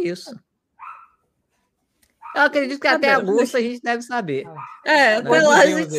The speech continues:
Speaker 3: aí.
Speaker 2: sabe.
Speaker 1: Mas aí
Speaker 2: Um dia
Speaker 1: eu,
Speaker 2: sai.
Speaker 1: eu fiquei sabendo, né?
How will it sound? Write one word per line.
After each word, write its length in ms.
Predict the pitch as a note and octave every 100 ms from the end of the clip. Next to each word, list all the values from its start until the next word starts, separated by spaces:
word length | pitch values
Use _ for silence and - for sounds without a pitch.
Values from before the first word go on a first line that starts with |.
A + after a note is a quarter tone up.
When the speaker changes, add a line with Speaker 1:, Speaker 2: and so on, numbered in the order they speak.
| C#4+
Speaker 3:
aí. 80 | D4+
Speaker 2:
sabe. 420 | D4 - C#4+ D4+ - - - - _ _ _ _ D#3
Speaker 1:
Mas 360 | E3 F3+ F3+
aí 360 | F#3 F#3 F#3+ A3
Speaker 2:
Um 40 |
dia 220 | B3 B3+ C#4+
Speaker 1:
eu, 100 | A#3
Speaker 2:
sai. 340 | - G#3 F3 G3+ _ _ _ _ - - - -
Speaker 1:
eu 160 | D#3+ F3+
fiquei 300 | F3+ - G#3+
sabendo, 540 | G#3+ G#3+ F3 F#3+ C4
né? 240 | A#3 A3